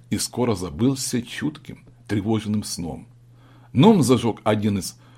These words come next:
светильников, погасил факел и примостился возле больного с намерением бодрствовать, охраняя его сон. Но усталость сморила мальчика,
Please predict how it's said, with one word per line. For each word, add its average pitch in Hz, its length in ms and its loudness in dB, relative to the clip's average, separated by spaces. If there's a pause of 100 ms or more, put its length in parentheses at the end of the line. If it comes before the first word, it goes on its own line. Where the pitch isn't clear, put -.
(160)
светильников, 165 760 -2 (380)
погасил 143 500 6
факел 147 480 2 (440)
и 135 100 6
примостился 113 840 0
возле 98 360 0
больного 104 720 -4 (180)
с - 140 -10
намерением 135 720 -2
бодрствовать, 90 720 -6 (280)
охраняя 101 640 -4
его 117 280 -2
сон. 78 420 -10 (320)
Но 143 200 8
усталость 208 560 6
сморила 196 440 8
мальчика, 85 640 -4